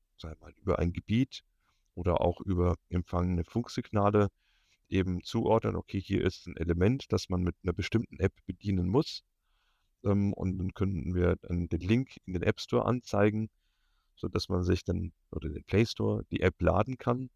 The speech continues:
beziehungsweise wenn sie schon auf dem Smartphone vorhanden ist, dass wir sie dann öffnen können oder einen Link zum Öffnen anbieten können.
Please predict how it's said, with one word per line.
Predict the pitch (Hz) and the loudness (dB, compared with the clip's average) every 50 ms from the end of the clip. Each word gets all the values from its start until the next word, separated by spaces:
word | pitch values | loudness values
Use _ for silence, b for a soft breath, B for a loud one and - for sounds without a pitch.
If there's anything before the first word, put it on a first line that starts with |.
| _ _ _ _ _ _ | _ _ _ _ _ _
beziehungsweise | - - - 95 90 87 87 85 85 85 | -18 -6 -2 0 0 2 0 0 2 2
wenn | 90 101 107 | 2 4 4
sie | 107 107 | 2 2
schon | - 104 101 104 - | 2 2 2 2 0
auf | 90 - - | -4 -4 -2
dem | 90 87 87 85 87 - | -2 0 0 0 -2 -4
Smartphone | - - 85 87 95 - - - 92 - | -6 -2 0 0 0 0 -2 -4 -4 -4
vorhanden | - - - 85 95 117 - - - - | -4 -6 -6 -4 -2 -4 -4 -4 -2 -2
ist, | 110 - - - b b b b b b b b _ | -2 -2 -4 -10 b b b b b b b b _
dass | 101 - - | -2 0 0
wir | 95 - | -2 -2
sie | 101 85 | 0 0
dann | 101 95 - | 2 0 2
öffnen | - - 90 - - - 80 82 80 | 2 2 0 0 -2 -2 -2 -2 -2
können | 82 80 69 - 92 - _ _ _ _ | -2 -4 -4 -4 -8 -12 _ _ _ _
oder | - 80 | -6 -6
einen | 82 80 | -2 0
Link | 82 87 90 90 - - | 2 2 2 2 -2 -6
zum | - - - | -10 -6 -4
Öffnen | 85 - - 80 - - | -4 -6 -6 -10 -6 -4
anbieten | - 85 - - 92 - - _ - | -4 -4 -4 -6 -8 -10 -10 _ -12
können. | - - - - 87 | -12 -10 -10 -10 -16